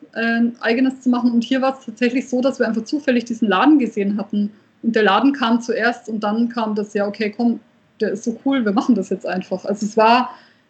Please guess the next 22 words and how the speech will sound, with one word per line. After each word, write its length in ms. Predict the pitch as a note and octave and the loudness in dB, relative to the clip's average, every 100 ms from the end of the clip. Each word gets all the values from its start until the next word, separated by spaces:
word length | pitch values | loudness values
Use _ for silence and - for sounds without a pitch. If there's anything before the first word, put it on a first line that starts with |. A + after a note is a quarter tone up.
| _ | _
tatsächlich 540 | A#3 A3+ C4 C#4 D4 | -4 0 0 0 -2
so, 140 | C#4 C#4 | -2 -2
dass 180 | C#4 | -2
es 100 | B3 | -4
so 80 | C4+ | 2
mit 160 | B3+ B3+ | 2 2
dem 100 | C4 | 2
Laden 300 | G#3+ C4 C#4 | 2 2 0
angefangen 600 | A#3 A3+ A3+ G#3+ G#3 G#3+ | -2 -6 -8 -6 -6 -6
hat. 140 | F#3+ | -8
Oder 200 | G3+ G#3 | -8 -6
irgendwie 260 | G#3+ A3 A#3+ | -2 0 2
hatte 120 | A#3 | 2
der 100 | A3+ | 2
Bernie 260 | A3 A3+ B3 | 2 2 2
dann 160 | A3+ | 0
kurz 200 | A3 B3+ | -2 -4
noch 100 | A#3+ | -2
überlegt, 320 | A3 A3+ A#3 A3 | 0 0 0 -2
ob 100 | G#3 | -6
er 80 | A3 | -4
irgendwie 360 | G#3+ G#3 G#3+ | -2 0 -2